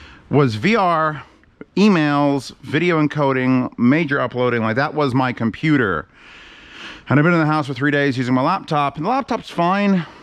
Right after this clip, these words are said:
but it's like, it, I can't encode video on it. I have none of the programs set up. I don't have any of my tabs open. So, um, major problem number one. Get off my fucking projector, you fly bastard. Are you a spider or a fly?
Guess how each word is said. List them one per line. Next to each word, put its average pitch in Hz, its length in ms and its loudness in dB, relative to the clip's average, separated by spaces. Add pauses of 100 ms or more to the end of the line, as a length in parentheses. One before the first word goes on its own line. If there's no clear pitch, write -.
(360)
but 139 200 2
it's 139 240 -4
like, 139 240 -2 (140)
it, 127 180 -8
I 131 80 -4
can't 143 320 0
encode 127 320 -2
video 120 320 0
on 104 100 -2
it. 95 40 -2
I 95 60 -2
have 98 100 -2
none 107 100 0
of 104 60 0
the 101 120 -4
programs 127 460 -2
set 104 140 -4
up. 82 180 -6 (480)
I 113 60 -2
don't 117 80 2
have 113 180 0
any 117 120 0
of 113 60 0
my 104 120 -2
tabs 139 420 -4
open. 98 400 -4 (300)
So, 123 600 -2 (220)
um, 113 420 0
major 156 300 2
problem 135 420 -2
number 120 220 0
one. 117 200 -6
Get 240 160 -2
off 294 160 -2
my 220 120 -4
fucking 170 320 -8
projector, 135 380 -6
you 110 80 -4
fly 110 260 -2
bastard. 104 460 -4
Are - 20 -4
you 170 80 -2
a 175 40 -4
spider 226 360 -4
or 202 60 0
a - 20 -4
fly? 90 320 -6